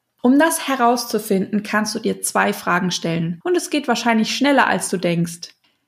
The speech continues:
Stell dir als erstes mal die Frage, was war das letzte Projekt, was du hast aus heiterem Himmel fallen lassen? Kurz mal überlegen, wahrscheinlich fallen, fallen dir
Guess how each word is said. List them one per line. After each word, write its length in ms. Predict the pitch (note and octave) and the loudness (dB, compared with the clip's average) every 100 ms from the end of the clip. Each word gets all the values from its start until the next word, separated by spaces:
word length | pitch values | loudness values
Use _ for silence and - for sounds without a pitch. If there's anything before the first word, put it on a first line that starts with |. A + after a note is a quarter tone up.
| - | -8
Stell 280 | - C#4 D#4+ | 0 0 2
dir 260 | C#4+ - | 0 2
als 180 | A3+ A3+ | 0 0
erstes 440 | G#3+ A#3 A#3 A3+ | 0 0 -2 0
mal 160 | G3 G3 | 0 2
die 100 | F#3+ | 0
Frage, 760 | - - F#3 F3+ F3+ F3 E3+ - _ _ - | -2 -2 0 2 2 2 -2 -8 _ _ 0
was 480 | G#3 D#4 - - | 2 2 -2 -2
war 300 | A3 A3 A3+ | 0 4 2
das 280 | A3+ F3+ - | 2 -2 0
letzte 520 | F3 G#3 B3+ - - | 2 2 0 -4 -6
Projekt, 680 | C4+ - G3+ F#3 F3+ - - _ _ - | -4 0 2 2 0 -8 -16 _ _ -4
was 280 | F3 - | -4 -2
du 240 | - B3+ C#4 | 2 4 4
hast 360 | A3 G#3+ - | 0 0 -2
aus 340 | F#3 - - - | -6 -6 -6 2
heiterem 460 | A3 A3+ A#3 A3 | 2 2 2 4
Himmel 280 | F3 F#3+ F#3 | 4 4 4
fallen 400 | F3+ F3+ E3 D#3+ | 2 -2 0 0
lassen? 420 | D#3+ D#3+ E3 D#3+ - _ _ _ _ _ _ _ _ _ _ _ _ _ _ _ _ _ _ _ _ _ _ | -4 -4 -8 -8 -12 _ _ _ _ _ _ _ _ _ _ _ _ _ _ _ _ _ _ _ _ _ _
Kurz 260 | - G#3 - | -8 -8 -4
mal 100 | G3 | -4
überlegen, 420 | F#3+ F#3+ B3 E4+ | 0 2 2 2
wahrscheinlich 420 | D4+ - G#3+ A3 | 0 0 0 0
fallen, 300 | - G#3 G3+ | 0 0 0
fallen 220 | - A3 A3 | -2 0 4
dir 280 | G3+ G3 | 4 2